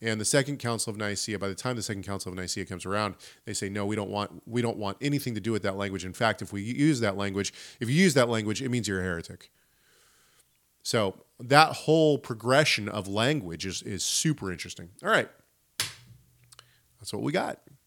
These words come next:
Uh, so there is a question on whether or not we're gonna be around next week. My gut feeling is going to be no.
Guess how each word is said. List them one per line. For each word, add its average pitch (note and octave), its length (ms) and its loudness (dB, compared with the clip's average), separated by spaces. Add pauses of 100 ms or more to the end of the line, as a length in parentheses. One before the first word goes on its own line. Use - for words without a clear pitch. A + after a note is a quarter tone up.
(720)
Uh, G#2 880 2
so E3+ 320 4
there G3 260 2
is G#3 160 0
a E3+ 120 2
question B2+ 800 -4
on B2 360 0
whether C#3 260 6
or C#3 40 2
not B2+ 240 2
we're B2+ 100 0
gonna A#2+ 120 0
be A2+ 120 2
around G#2+ 460 0
next A2 340 -4
week. G#2 280 -6
My A#2+ 360 2
gut B2+ 420 8
feeling B2+ 600 2
is A#2+ 280 0
going A#2+ 280 2
to G#2+ 80 -2
be G#2 140 -2
no. G2 420 -2